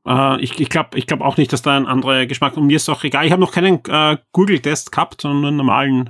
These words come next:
ähm, normalen Test, ähm, d-, und dadurch, dass wahrscheinlich eh nicht so oft bei mir sein wird, nehme ich auch das Salzwasser, aber ich verstehe natürlich, du als Lehrer, der das jetzt einmal in der Woche haben darf wahrscheinlich oder so.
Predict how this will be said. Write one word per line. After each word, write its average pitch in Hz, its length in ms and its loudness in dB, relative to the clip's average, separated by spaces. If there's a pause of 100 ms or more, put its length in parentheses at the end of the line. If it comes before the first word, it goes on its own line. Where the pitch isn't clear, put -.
ähm, 123 420 -2 (760)
normalen 127 380 2
Test, 151 440 -4
ähm, 127 500 0 (1080)
d-, - 60 -10
und - 280 -2
dadurch, 151 300 2
dass - 340 -2
wahrscheinlich 131 300 -2
eh 135 80 -2
nicht 151 200 -2
so 147 180 0
oft 156 160 -4
bei 147 60 2
mir 147 120 4
sein 139 160 0
wird, 139 180 -2
nehme 120 120 0
ich 131 60 0
auch 120 80 -2
das - 180 -6
Salzwasser, 123 460 -2
aber 127 60 4
ich 123 80 0
verstehe 131 260 0
natürlich, 139 320 0
du 135 220 -4
als 127 160 -4
Lehrer, 123 360 2
der 123 240 0
das 123 140 -8
jetzt 135 160 -6
einmal 117 180 0
in 127 60 2
der 117 80 0
Woche 131 240 -4
haben 110 200 0
darf 113 180 -4
wahrscheinlich 117 320 -4
oder 113 140 -4
so. 131 160 -2